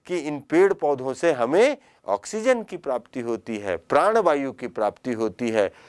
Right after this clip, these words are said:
और हमारे पर्यावरण के लिए बहुत आवश्यक होते हैं। तो इस आधार पे हमें पेड़ों को कदापि नहीं काटना चाहिए। पेड़ों की जो डालियां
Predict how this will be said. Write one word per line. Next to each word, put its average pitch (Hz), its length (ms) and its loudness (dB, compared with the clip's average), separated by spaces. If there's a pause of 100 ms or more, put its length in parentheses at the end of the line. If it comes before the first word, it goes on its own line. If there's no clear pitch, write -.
(160)
और 117 320 4 (160)
हमारे 123 340 4
पर्यावरण 143 680 2
के 117 160 -8
लिए 110 260 -4
बहुत 107 380 -4
आवश्यक 202 540 2
होते 107 300 -8
हैं। 95 280 -10 (480)
तो 120 240 -4
इस 196 200 4
आधार 104 500 0
पे 208 340 2 (300)
हमें 120 300 -2 (340)
पेड़ों 113 360 4
को 233 360 2 (380)
कदापि 135 600 0
नहीं 131 360 -6
काटना 123 880 0 (320)
चाहिए। 98 520 -4 (600)
पेड़ों 175 320 6
की 180 180 -2
जो 165 160 4
डालियां 185 640 2